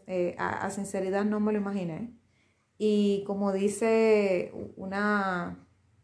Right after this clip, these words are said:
una persona que sigo, que se llama Tatiana, ella hizo un reto de veintiún días para la abundancia, la prosperidad y el amor.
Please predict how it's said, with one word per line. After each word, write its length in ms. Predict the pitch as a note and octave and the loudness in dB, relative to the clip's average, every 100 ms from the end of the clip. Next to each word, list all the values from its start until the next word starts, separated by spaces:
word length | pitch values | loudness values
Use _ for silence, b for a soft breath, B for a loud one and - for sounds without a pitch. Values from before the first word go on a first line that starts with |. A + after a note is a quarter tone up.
| - - | -20 -10
una 340 | G3+ A3 A#3 | -2 2 2
persona 380 | A#3 A#3+ A#3+ A3+ | 0 -2 0 2
que 140 | A3+ G#3+ | 2 -2
sigo, 360 | C4 A#3+ F3+ | 0 2 2
que 80 | F3+ | -2
se 120 | - | -6
llama 240 | F3 F3+ G3 | -6 -6 -4
Tatiana, 680 | G3 G#3 G3+ F3+ E3 E3+ b b b b _ | -6 -4 -2 -2 -6 -10 b b b b _
ella 340 | - F#3 F#3 | -6 -2 4
hizo 240 | G3+ G#3 A3 | 4 4 2
un 140 | G#3+ | 2
reto 320 | G#3+ G3+ G3 | 2 2 2
de 80 | F3 | 0
veintiún 480 | F3 F3+ F#3 F#3+ G#3+ | 0 -2 -4 -2 -2
días 400 | F#3+ E3+ E3+ - - - | 0 0 -2 -8 -20 -8
para 340 | F3 E3+ E3+ | -2 0 2
la 60 | E3+ | 0
abundancia, 580 | F3 F3+ E3+ F#3+ G#3+ G#3+ | 0 -2 -2 -4 -2 -4
la 100 | G3 | -4
prosperidad 540 | F#3 - F#3 F3+ F3+ | -6 -8 -4 -2 -2
y 100 | F#3+ | 0
el 80 | G#3 | 0
amor. 380 | A#3 G3 D#3+ | 2 0 -4